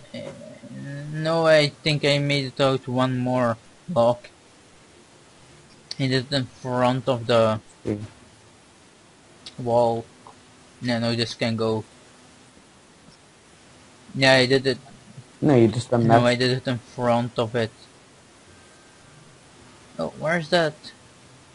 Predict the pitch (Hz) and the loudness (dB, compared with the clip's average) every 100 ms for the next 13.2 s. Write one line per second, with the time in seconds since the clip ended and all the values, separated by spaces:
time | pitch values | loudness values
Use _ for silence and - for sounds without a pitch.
0 | - - - - _ _ - - 160 151 | -20 -20 -20 -20 _ _ -20 -18 -16 -6
1 | 202 233 233 - - - 190 - 147 143 | -4 -2 -4 -6 -8 -6 -6 -4 -4 -4
2 | 139 - - 127 131 151 139 143 131 135 | -6 -8 -4 -4 -4 -6 -6 -6 -8 -8
3 | - 127 123 120 - 131 127 - - - | -10 -6 -4 -4 -4 -6 -6 -10 -20 -20
4 | - - - 131 123 147 135 123 120 120 | -20 -20 -12 -6 -4 -2 2 4 4 2
5 | - - 139 127 127 - - - - - | -2 -8 0 0 0 -8 -20 -20 -20 -20
6 | - - - - - - - - - - | -20 -20 -20 -20 -20 -20 -20 -20 -20 -20
7 | - - - - - - 139 135 131 156 | -20 -20 -20 -20 -16 4 10 10 8 0
8 | - - 120 123 107 92 92 - - - | -4 -6 2 4 4 4 4 4 -4 -12
9 | - 135 135 139 143 135 - 127 135 - | -4 -2 -2 0 4 4 4 0 -4 -10
10 | - 120 127 127 120 - 117 113 117 113 | -12 -8 -4 -4 -6 -2 -2 -2 -6 -8
11 | 113 107 - - 156 151 147 147 - - | -6 -8 -10 -10 -2 0 0 -4 -12 -20
12 | - 139 135 131 131 - 135 123 117 113 | -10 -6 -4 -4 -4 -4 -4 -4 -2 -2
13 | 117 | -2